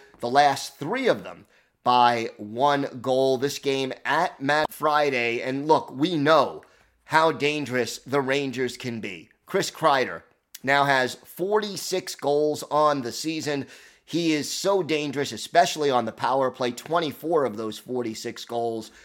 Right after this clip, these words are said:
coming when the Rangers have the man advantage. We know about, uh, Artemi Panarin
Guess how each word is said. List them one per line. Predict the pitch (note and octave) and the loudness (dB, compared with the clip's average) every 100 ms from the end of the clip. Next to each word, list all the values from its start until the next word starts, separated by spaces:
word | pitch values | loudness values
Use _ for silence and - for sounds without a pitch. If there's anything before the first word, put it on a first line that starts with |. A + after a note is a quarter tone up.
| - _ - | -20 _ -4
coming | E3 D#3+ C#3+ C3 A#2+ - _ | 2 4 4 0 -8 -20 _
when | - C3+ C#3+ C#3 - C3+ | 0 6 6 4 -2 -6
the | C3 C3+ C3 - | -4 -2 -4 -2
Rangers | B2+ C#3+ C3 C3 | 0 0 -2 -2
have | C3+ B2 | 0 0
the | A#2+ | 0
man | B2 B2 | 0 0
advantage. | A#2+ B2 G#2 | 0 -2 -4
We | G#2 | -8
know | G#2 C3 D#3+ | 0 6 6
about, | C#3+ C#3+ C#3 - - _ - | 8 8 6 0 -20 _ 0
uh, | C3+ B2+ B2+ | 4 6 4
Artemi | - C#3 C#3 - C#3 C#3 C#3 | 2 0 0 0 0 0 -2
Panarin | C3+ A2+ B2+ D3+ D#3 D3 | -6 -2 2 4 4 2